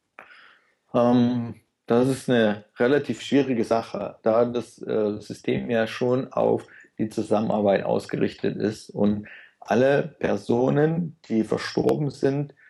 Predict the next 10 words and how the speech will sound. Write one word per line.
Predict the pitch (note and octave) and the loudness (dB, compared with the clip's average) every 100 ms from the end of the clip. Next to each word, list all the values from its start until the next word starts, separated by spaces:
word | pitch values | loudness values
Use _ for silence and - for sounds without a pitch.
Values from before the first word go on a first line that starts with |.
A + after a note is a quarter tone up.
| _ | _
sind | - - C3 B2+ | -14 -6 -4 -4
systemweit | A#2 - - C3 C3 G#2+ G2+ - | -10 -10 0 0 2 0 -2 -2
sichtbar. | B2 - - - B2 | -8 -6 -6 -4 -4
Personen, | - A2+ A2 A#2+ D3+ D3 D3 A#2+ | -6 -4 0 4 4 2 0 -4
die | A2 G#2+ G#2 - _ _ - | -4 -4 -10 -18 _ _ -10
nur, | A2+ A#2 C3+ C#3 C#3 C3+ - | -4 0 2 4 2 0 -10
also | - A2 | -10 0
die | A2 | 4
lebend | A#2 D#3 E3 D#3+ | 6 4 2 0
sind, | C#3 C3+ D3+ - | 0 0 -4 -10